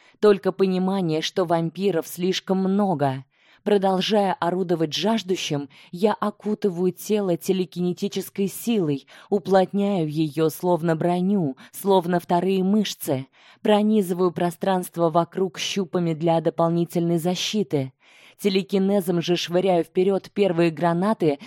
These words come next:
и прикрываю глаза. Снаряды пролетают границу, почти неприступную для драконьей магии, и взрываются. Меня обдаёт густой волной жара, разлетаются ошмётки плоти, в ушах звенит,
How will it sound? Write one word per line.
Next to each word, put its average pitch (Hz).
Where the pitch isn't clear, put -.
и 214
прикрываю 185
глаза. 165
Снаряды 196
пролетают 180
границу, 185
почти 175
неприступную 175
для 170
драконьей 170
магии, 170
и 185
взрываются. 165
Меня 196
обдаёт 175
густой 170
волной 170
жара, 156
разлетаются 175
ошмётки 175
плоти, 185
в 151
ушах 175
звенит, 180